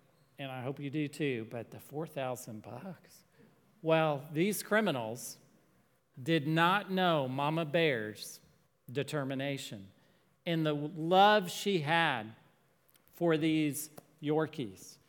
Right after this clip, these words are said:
That four thousand dollar reward eventually made it up to ten thousand bucks. She hired a private investigator to seek out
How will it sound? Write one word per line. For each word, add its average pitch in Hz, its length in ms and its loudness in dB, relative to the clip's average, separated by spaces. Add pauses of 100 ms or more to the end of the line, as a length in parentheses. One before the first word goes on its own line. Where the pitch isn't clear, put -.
(680)
That 202 260 8
four 262 260 10
thousand 233 480 10
dollar 214 300 12
reward 185 500 8
eventually 190 560 4
made 180 300 6
it 170 80 6
up 185 260 6
to - 120 0
ten 190 320 2
thousand 160 640 4
bucks. - 600 -4 (600)
She 220 260 0
hired 240 480 10
a 185 160 6
private 240 720 4
investigator 143 1200 0 (1080)
to 208 520 6
seek 262 540 4
out 220 400 10